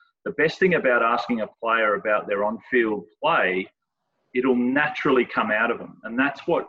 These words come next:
what comes out of them is their subconscious. And so in, in a game, that's what decides, um, play, i-, is not something that they've gone in thinking about. It's something that's a natural instinct to them.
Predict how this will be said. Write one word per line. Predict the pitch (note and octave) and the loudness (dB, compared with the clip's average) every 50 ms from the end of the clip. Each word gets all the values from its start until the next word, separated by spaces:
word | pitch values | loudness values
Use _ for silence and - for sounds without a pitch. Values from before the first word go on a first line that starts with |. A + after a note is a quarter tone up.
| - | -8
what | C#3 C#3 - - | -10 -10 -8 -6
comes | - E3+ D3 B2+ - | -4 -2 -2 0 0
out | A#2+ B2 C#3+ C3 | 0 2 2 0
of | A2+ G2 | 0 -2
them | F#2+ | -6
is | F#2+ - - A2+ G#2 G2+ | -10 -8 -10 -10 -10 -6
their | G#2 G2+ G2+ | -6 -6 -4
subconscious. | - - G#2+ F#2+ - - - C3 C3+ - - - - - - _ _ _ _ _ _ _ - | -2 -2 -4 -4 -4 -4 -6 -6 -6 -8 -12 -18 -20 -20 -20 _ _ _ _ _ _ _ -12
And | A#2+ A2 | -12 -6
so | - C3+ B2+ C3 | 0 2 2 2
in, | C#3 D3 C#3 A#2+ | 2 0 -2 -4
in | - C#3 A#2+ | -6 -6 -6
a | G#2+ | -4
game, | F#2+ C3 C#3 D3+ C3+ G2 F#2 F#2 F#2+ F#2 _ | -2 -2 0 0 0 0 -2 -4 -6 -6 _
that's | C3+ C3+ C3 - - | -4 -4 -4 -2 -2
what | - A#2 - - _ _ _ _ _ _ _ - | -2 -2 -2 -4 _ _ _ _ _ _ _ -16
decides, | A#2 - - - A#2 G#2+ G#2+ G2+ G2 F#2+ F2+ - - - _ _ _ _ _ _ _ _ _ - | -16 -6 -2 0 2 4 4 2 2 0 -4 -12 -20 -20 _ _ _ _ _ _ _ _ _ -14
um, | A2+ G#2 G2+ G2 G2 - _ | -10 -10 -10 -10 -12 -10 _
play, | - B2+ D3 - - - | -2 0 0 0 -2 -4
i-, | - - _ _ _ _ _ _ _ - A#2 | -10 -18 _ _ _ _ _ _ _ -8 -6
is | A2+ G#2+ - A#2+ A#2+ G#2+ G#2+ | -6 -6 -4 -6 -6 -4 -2
not | B2 C3+ C#3+ C#3+ C#3 - | 0 0 0 0 -2 -2
something | - B2+ A2+ A2+ A#2 G#2+ - | -2 -2 -2 -2 -4 -6 -6
that | G#2+ F#2+ - | -8 -6 -6
they've | A2 G#2 - | -6 -6 -4
gone | - A2+ G#2+ G#2+ | -2 -2 -2 -2
in | G#2 G#2 G2+ - - | -2 -4 -6 -8 -4
thinking | - B2 A#2 B2 - B2+ A#2 G2+ | -2 -2 -2 -2 -2 -2 -2 -2
about. | F2+ F2 F#2+ F2+ F#2 G2 | -2 -2 0 0 0 -2
It's | - - - | -2 -4 -4
something | - A#2+ - B2 A#2+ A2 - | -4 -4 -4 -6 -8 -10 -10
that's | F#2+ F#2+ - - | -12 -12 -10 -8
a | G#2 | -8
natural | G2 G2+ G#2+ A2+ A2 A2 - - G#2+ F#2+ G2+ | -6 -4 -4 -4 -4 -4 -6 -6 -6 -4 -4
instinct | A2+ A#2+ - - B2+ A#2+ - - | -6 -6 -4 -4 -4 -4 -4 -6
to | - G2+ | -10 -10
them. | G2 F#2+ | -10 -10